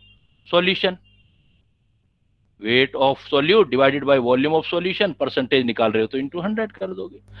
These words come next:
But अब सपोज मैं as example आपको ये लिख दूं इस केस में कि टेन परसेंट weight by volume of एनएओएच in aqueous solution।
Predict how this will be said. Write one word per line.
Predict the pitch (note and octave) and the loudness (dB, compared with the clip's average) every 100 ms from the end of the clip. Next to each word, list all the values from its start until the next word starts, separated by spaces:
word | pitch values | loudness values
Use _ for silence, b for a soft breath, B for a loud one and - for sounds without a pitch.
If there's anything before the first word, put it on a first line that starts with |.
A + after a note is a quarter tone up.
| B B B B2+ | B B B 2
But | F3 - - b _ - | 2 2 -6 b _ 0
अब | D3+ | 2
सपोज | - D#3+ F#3 F#3 | 2 2 2 4
मैं | F#3 - | 4 4
as | D3+ G3 E3+ | 4 4 4
example | C3+ A2 G#2 A#2 F3 - _ B2 | 2 2 2 2 0 -8 _ 2
आपको | B2+ - | 2 2
ये | D3+ D#3 | 2 4
लिख | A#2+ | 4
दूं | A2 D3+ C#4 _ _ _ _ _ _ _ _ _ _ _ - | 0 -2 -4 _ _ _ _ _ _ _ _ _ _ _ -6
इस | D3+ | -6
केस | - D#3 D3 D3 | 0 2 2 0
में | F#3 - _ _ _ _ _ | -4 -6 _ _ _ _ _
कि | F3+ | -2
टेन | - - E3 F3 A3 A#3 | -2 0 4 6 4 0
परसेंट | E3+ C#3 C3+ A#2 C#3 G3+ _ _ _ _ _ _ | -4 -6 -6 -6 -6 -12 _ _ _ _ _ _
weight | B2 D3+ F3+ G3 F3 D3+ | -6 -2 -2 -4 -4 0
by | C#3+ D#3 D#3+ B2+ | 0 0 -2 -4
volume | C3 C#3 E3+ F#3+ - C3+ | -4 -4 -6 -8 -8 -2
of | B2+ C3+ G3 - _ _ _ _ _ _ _ _ _ _ _ _ _ _ - | 2 2 2 -2 _ _ _ _ _ _ _ _ _ _ _ _ _ _ 0
एनएओएच | E3+ G3 A3+ A3+ G#3+ - D#3 D3 C3+ B2 B2 B2+ D#3 F#3 - - | 4 4 2 -2 -8 -2 0 0 -4 -4 0 2 2 0 -8 -8
in | D3+ F3 - - | -6 -6 -10 -4
aqueous | F3 - G#3+ G3+ - | -4 -2 0 0 2
solution। | C3 A2 - - | 2 2 -4 -16